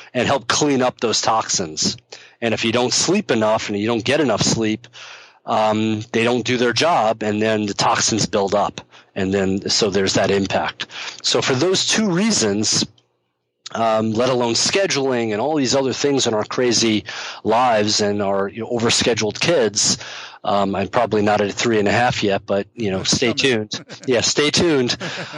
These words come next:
Speaker 1: Um, you know, you know, my daughter doesn't get home some nights until, you know, close to nine, and then she still has to finish her homework. And then,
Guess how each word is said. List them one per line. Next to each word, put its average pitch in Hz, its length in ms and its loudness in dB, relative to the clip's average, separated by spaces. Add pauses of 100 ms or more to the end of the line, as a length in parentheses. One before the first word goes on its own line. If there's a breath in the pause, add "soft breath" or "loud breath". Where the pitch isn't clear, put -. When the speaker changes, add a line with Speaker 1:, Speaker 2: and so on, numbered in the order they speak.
(140)
Speaker 1:
Um, 123 640 2
you 160 100 2
know, 117 320 0
you 139 100 -4
know, 113 120 0
my 113 160 2
daughter 123 340 2
doesn't 120 240 2
get 117 140 2
home 139 280 2
some 123 300 0
nights 117 440 0
until, 117 640 0
you 135 80 -2
know, 107 120 0
close 123 300 0
to 113 100 0
nine, 117 580 2
and 107 180 0
then 113 100 2
she - 120 0
still 135 200 2
has 123 120 2
to 127 80 2
finish 117 340 0
her 107 120 -2
homework. 123 640 2
And 107 120 2
then, 113 340 2